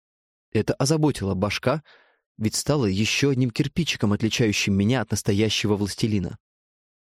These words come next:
Всегда найдутся глаза, способные заметить вот такие несоответствия. Вот и засадил он меня в другом мире набираться опыта. Первое время я безумно скучал по Кате и Василисе, особенно по дочери,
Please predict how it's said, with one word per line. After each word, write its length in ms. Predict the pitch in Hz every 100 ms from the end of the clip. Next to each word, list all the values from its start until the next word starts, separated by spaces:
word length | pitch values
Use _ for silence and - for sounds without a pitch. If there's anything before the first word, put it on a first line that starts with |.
| -
Всегда 340 | - 110 117
найдутся 400 | 101 95 92 -
глаза, 300 | 98 92 120
способные 440 | - 113 113 104 95
заметить 400 | 101 120 120 98
вот 140 | 98
такие 280 | 104 - 104
несоответствия. 760 | 101 - - 104 - - 73 _ _ _ _ _ _ -
Вот 220 | 110 156
и 40 |
засадил 440 | 175 175 185 127 123
он 120 | 120
меня 180 | 117 113
в 40 |
другом 320 | 104 104 101
мире 380 | 101 127 160 98 _ -
набираться 480 | 107 101 110 - 120
опыта. 400 | 104 - - - _ _ _ _ _ _ _ _ _ _ _ -
Первое 340 | 120 113 101
время 300 | 95 131 127
я 140 | 98 101
безумно 420 | 98 98 135 135
скучал 340 | - 117 120
по 140 | - 104
Кате 320 | 123 120 117
и 20 |
Василисе, 600 | 104 107 117 107 - 110 _ _ _ _ -
особенно 400 | 107 135 135 131
по 140 | 147
дочери, 400 | 143 120 101